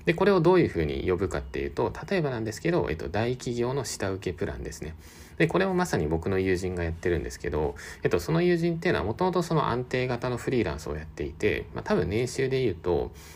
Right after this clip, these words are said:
まあ、四五百万ぐらいかな。それぐらい、まあ、その彼デザイナーなんですけど、こう、仕事を受注してたんですね。で、受注していって、それで、あの、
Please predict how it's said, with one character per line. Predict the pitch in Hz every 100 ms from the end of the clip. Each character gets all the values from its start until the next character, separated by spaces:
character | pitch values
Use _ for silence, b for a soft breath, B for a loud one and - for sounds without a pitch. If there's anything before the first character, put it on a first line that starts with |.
| B
ま | 139
あ、 |
四 | - 113
五 | 135
百 | 135 143 151
万 | 147
ぐ | 151
ら | 117
い |
か | -
な。 | 110
そ | -
れ | 139
ぐ | 139
ら | 135
い、 |
ま | - 131
あ、 |
そ | 147
の | 165
彼 | 180
デ | 85 85
ザ | 87
イ | 92
ナ | 95
ー |
な | 92
ん | 80
で | 80
す | -
け | 76
ど、 | 73
こ | - 78 82
う、 |
仕 | -
事 | - -
を | 104
受 | 98
注 | 90 95
し | -
て | 87
た | -
ん |
で | 50
す | -
ね。 | - B B B
で、 | 160
受 | 131
注 | 123 165
し | 160
て | -
い | 165
っ |
て、 | 160 - - - -
そ | -
れ | 151
で、 | 170 151
あ | 87 82
の、 | 80 78